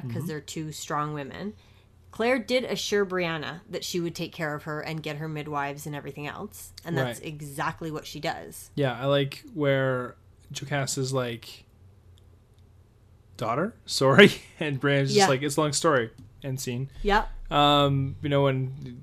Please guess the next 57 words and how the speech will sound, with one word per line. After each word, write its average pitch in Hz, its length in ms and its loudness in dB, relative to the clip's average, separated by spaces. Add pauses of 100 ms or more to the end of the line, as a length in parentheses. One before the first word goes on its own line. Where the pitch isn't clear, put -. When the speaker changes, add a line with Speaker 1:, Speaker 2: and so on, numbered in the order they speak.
Speaker 2:
she - 180 -8
didn't, 127 300 -2 (520)
didn't 139 220 -2
feel 143 160 2
the 135 100 0
need 135 180 4
to 135 60 -4
get 139 80 2
an 131 100 0
explanation 131 560 0
on 131 100 0
that. 139 280 -2 (100)
Speaker 1:
Nope. 190 300 -2 (440)
Speaker 2:
'Cause - 100 -18
that's 127 220 -6
what 139 100 -4
family's 127 420 -6
for. 101 400 -14 (880)
Speaker 1:
So - 140 0
you 190 120 4
know 190 120 0
that - 380 -6
Brianna 170 340 -2
is 165 140 -6
gonna 170 180 -8
be 165 420 -10
very 175 300 -2
well 170 180 -2
taken 156 360 -10
care 143 300 -6
of 143 160 -12
by 151 100 -2
Speaker 2:
Yeah, 349 160 0
Speaker 1:
Aunt 104 100 -8
Jocasta. 139 320 -10
Speaker 2:
totally. 180 300 -6 (640)
Speaker 1:
And 156 200 -8
hopefully 156 360 -10
Murtagh 147 400 -10
comes 147 280 -12
in 147 60 -12
Speaker 2:
And 147 80 -6
Speaker 1:
and 156 80 -2
Speaker 2:
Ulysses. 123 580 -6
Speaker 1:
Yeah, 202 120 4
were 202 120 4
you 190 120 4
happy 185 240 0
to 196 100 -4
see 202 180 -2
Ulysses? 202 520 2
Speaker 2:
I 214 60 -2
like 208 180 2
Ulysses. 117 500 -2
Speaker 1:
He's 175 140 -4
very 160 200 0
powerful. 151 600 -6